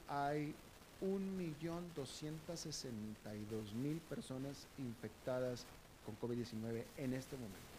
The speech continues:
Un millón doscientas sesenta y dos mil. El día de hoy se sumaron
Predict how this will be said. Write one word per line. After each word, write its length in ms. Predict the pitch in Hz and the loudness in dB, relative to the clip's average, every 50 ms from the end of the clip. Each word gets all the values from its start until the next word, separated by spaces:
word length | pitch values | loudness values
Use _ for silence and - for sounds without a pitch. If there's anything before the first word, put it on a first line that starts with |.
| - - | -6 -4
Un 140 | 139 139 151 | -2 0 0
millón 300 | 151 135 143 147 147 135 | 0 2 2 0 2 0
doscientas 400 | 139 131 - 131 127 - 139 123 | -2 -4 -4 -4 -4 -4 -6 -6
sesenta 280 | - 123 110 101 - | -4 -4 -4 -4 -4
y 40 | 104 101 | -4 -4
dos 140 | 104 104 104 | -4 -2 0
mil. 220 | 113 131 156 190 - - - - - - - - - | 0 0 0 0 -2 -6 -12 -12 -12 -12 -12 -6 -2
El 100 | - 113 | 0 4
día 140 | 113 139 143 | 6 6 8
de 80 | 151 151 | 8 8
hoy 80 | 147 151 | 8 6
se 120 | 151 156 | 4 0
sumaron 580 | 131 - 117 113 120 127 135 135 139 139 139 | -2 0 0 2 2 2 2 2 2 2 0